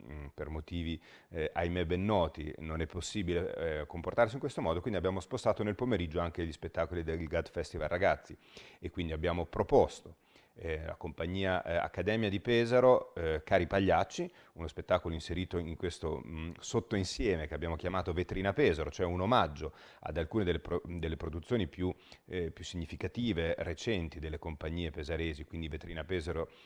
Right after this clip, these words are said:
eh, de-, in cui faranno parte anche il Teatro delle Ombre e il Teatro della Piccola Ribalta. Quindi domenica pomeriggio Cari Pagliacci e lunedì pomeriggio, sempre nell'ambito del gad Festival Ragazzi, il Malato Immaginario,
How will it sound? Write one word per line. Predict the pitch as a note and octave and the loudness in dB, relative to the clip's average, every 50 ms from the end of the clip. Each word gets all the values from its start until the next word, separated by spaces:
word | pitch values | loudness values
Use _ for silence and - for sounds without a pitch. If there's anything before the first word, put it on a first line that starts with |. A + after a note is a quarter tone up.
| - - - _ | -20 -20 -10 _
eh, | - E2+ E2 D#2+ - - | 0 0 2 2 0 -2
de-, | D2+ E2+ | -4 -6
in | - - E2+ E2 D#2+ D#2+ D#2+ D#2+ D#2 | -6 -4 -4 -4 -4 -4 -4 -4 -6
cui | D#2 - F2+ E2+ E2 D#2+ | -6 -4 -4 -2 -2 -2
faranno | D2+ - E2 - E2+ E2 D2+ | -2 -4 -6 -6 -4 -4 2
parte | - F#2 E2 D2+ D#2 - F2+ F2 | 4 6 4 4 4 0 0 0
anche | E2+ E2+ E2 - - D#2+ D#2 C#2+ - | 0 -2 -4 -4 -6 -6 -6 -8 -10
il | - D#2 D#2+ D#2+ D#2 | -14 -14 -12 -12 -6
Teatro | - - F#2 F2 - E2 | 0 2 2 2 2 0
delle | D#2 F2 F2+ A2 | 0 4 6 6
Ombre | A#2 G#2 F2 E2 D2 - D2+ - | 8 6 6 4 0 -6 -8 -10
e | - E2 | -10 -12
il | D#2 | -8
Teatro | - D#2+ D#2 D2+ D#2 D#2+ | -6 -6 -6 -4 -4 -4
della | D2 D2 D2+ | -4 -4 -4
Piccola | - - - - E2+ E2 | -6 -8 -8 -4 -2 0
Ribalta. | E2+ A2 A2+ G2 F2 F2+ F2+ - D3+ F#3 - - _ _ _ _ _ _ _ _ _ _ _ _ _ - | 2 6 6 8 6 6 6 2 2 2 0 -4 _ _ _ _ _ _ _ _ _ _ _ _ _ -14
Quindi | - F2+ D2 C#2+ | -12 -12 -12 -10
domenica | C#2+ D2 E2+ G#2+ A#2+ B2 - G#2 | -10 -6 -2 0 0 0 0 -2
pomeriggio | F2+ G2 G#2+ G#2+ F#2+ E2 C#2 - - - | -2 -2 -2 0 -2 -2 -4 -6 -8 0
Cari | - G2 F2+ F#2 | 2 2 2 4
Pagliacci | - - D3 G#2 - C#2+ D2 - - F2+ - - - - - _ | 4 2 2 2 0 -6 -8 -10 -12 -14 -16 -16 -20 -20 -12 _
e | - A#2 F#2+ - | 0 0 0 0
lunedì | - G2 A2 A#2+ B2 A#2+ G#2+ | 0 2 2 2 2 2 0
pomeriggio, | - G2 A2 C#3 D3+ A2 F2 D#2 D2+ D2+ E2+ G2+ G#2 - - - - - | 0 0 0 2 2 2 0 -2 -2 -2 -2 -2 -4 -4 -10 -20 -20 -20
sempre | - - - G#2+ F#2+ F2 - E2 | -20 -6 -2 -2 -2 0 -2 -2
nell'ambito | D#2 E2 F2 F#2+ F2+ E2+ D#2 D#2 D2+ D#2 | 0 2 2 2 2 2 0 -4 -4 -4
del | D#2 E2+ E2 E2 | -2 -2 -2 0
gad | D#2 F#2+ F#2+ F#2 | 0 0 0 2
Festival | - A#2+ A2+ - - B2 B2 C3+ | 0 -2 -2 0 0 2 2 4
Ragazzi, | - G#2 - D#2+ D2+ D2+ - - - F#2 F#2 - | 4 2 2 0 0 -2 -4 -8 -10 -10 -8 -4
il | - F#2+ F2+ E2+ E2 | -4 -2 0 0 2
Malato | E2 F2+ G#2 A2+ A2+ G#2+ - G2+ | 2 4 6 8 8 6 4 2
Immaginario, | F2 F2+ F#2+ G2 G2+ C#3+ C3+ F#2 F2+ G2 A2 C3 B2+ | 0 0 0 0 2 2 2 2 4 4 2 2 0